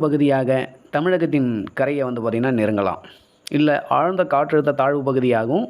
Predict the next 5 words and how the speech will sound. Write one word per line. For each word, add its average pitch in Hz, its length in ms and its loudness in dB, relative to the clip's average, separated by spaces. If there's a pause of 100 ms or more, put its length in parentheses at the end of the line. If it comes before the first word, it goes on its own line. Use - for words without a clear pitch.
(120)
நெருங்கலாம். 113 380 0 (800)
இன்று 156 180 -2 (120)
அதிகாலையிலிருந்தே 156 880 0 (280)
கடலோர 160 320 0 (100)
மாவட்டங்களில் 131 640 0